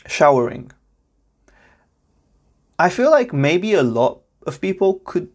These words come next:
relate to this. I, I'm hoping I'm not the only one, but if I am, then fair enough.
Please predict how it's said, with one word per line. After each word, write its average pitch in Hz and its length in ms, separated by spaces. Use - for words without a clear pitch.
relate 170 520
to - 100
this. - 480
I, 147 400
I'm 160 160
hoping 160 520
I'm 117 180
not 123 260
the 120 120
only 156 180
one, 123 280
but 120 160
if 175 160
I 135 120
am, 185 300
then 123 180
fair - 240
enough. - 400